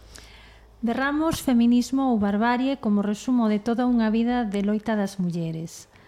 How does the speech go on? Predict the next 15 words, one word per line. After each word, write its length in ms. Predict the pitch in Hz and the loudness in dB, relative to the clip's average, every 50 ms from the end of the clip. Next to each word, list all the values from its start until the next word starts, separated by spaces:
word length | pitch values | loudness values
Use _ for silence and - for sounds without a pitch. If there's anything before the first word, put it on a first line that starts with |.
| - - - _ | -20 -20 -8 _
Mulleres 560 | - 202 202 220 226 240 233 254 262 - - | -2 0 2 2 2 2 2 2 0 -2 -4
que 160 | - - 208 | -4 -4 -2
entenderon 560 | 196 - 208 196 208 208 233 240 254 269 285 | -2 -2 0 0 2 2 2 2 0 0 -2
que 160 | 269 - 220 | -2 -2 -2
a 80 | 208 202 | -4 -2
súa 240 | - 226 226 226 226 | -2 0 2 2 4
emancipación 880 | 220 214 214 208 - 214 208 - 202 202 202 - 240 233 226 214 202 | 2 2 0 0 -2 -4 -4 -4 -4 -6 -4 -2 0 2 2 2 2
e 80 | 190 190 | 2 0
independencia 800 | 185 185 180 180 202 190 202 208 226 233 240 - - 262 262 262 254 220 220 | 0 -2 -2 -2 -2 0 2 2 2 0 0 -2 -2 -2 -2 0 0 0 2
non 160 | 233 233 220 | 0 0 0
pode 160 | 240 233 226 226 | 0 0 0 -2
ser 240 | - - 233 214 | -2 -2 -2 0
un 80 | 233 226 | 0 0
obxectivo 640 | 220 208 202 - - 196 - - 220 208 208 208 202 | 0 0 -2 -2 -6 -6 -4 -4 -2 -2 -2 -2 -2
secundario, 800 | - 214 196 - 190 196 208 226 226 214 185 180 180 180 180 | -2 -4 -4 -2 0 0 2 2 2 0 0 -2 -2 -2 -4